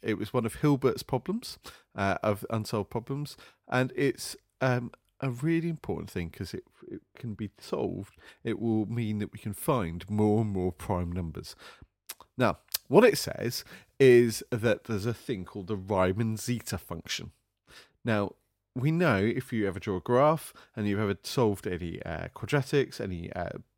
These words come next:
problems, if you draw the graph, the solutions are when it crosses the x-axis, when it's zero.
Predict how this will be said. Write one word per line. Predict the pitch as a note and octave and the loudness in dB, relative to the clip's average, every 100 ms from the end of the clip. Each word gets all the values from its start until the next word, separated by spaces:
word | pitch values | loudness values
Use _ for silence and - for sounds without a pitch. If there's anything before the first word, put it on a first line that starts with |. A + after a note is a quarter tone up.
| - | -6
problems, | D3 C3 C#3 C3 - - - - | -4 -4 -4 -6 -8 -16 -10 -4
if | C#3+ | 0
you | |
draw | E3+ C#3 | 4 4
the | |
graph, | - E2+ D#2+ E2 - - - | 4 0 -2 -4 -12 -16 -6
the | |
solutions | - D3+ E3+ G#3 - F2 D#2+ F#2 - - | 0 4 4 4 0 -4 -4 -6 -8 -2
are | G2 | -2
when | G2 A2 | 0 0
it | G2+ | -2
crosses | - A2+ - F#2+ | -4 -6 -6 -6
the | G#2 - | -4 -4
x-axis, | G2+ - - - - - | -6 -6 -12 -12 -12 -6
when | G2+ | -6
it's | G2+ G2+ | -6 -10
zero. | F#2+ G2+ D#2+ E2+ | -4 -4 -4 -8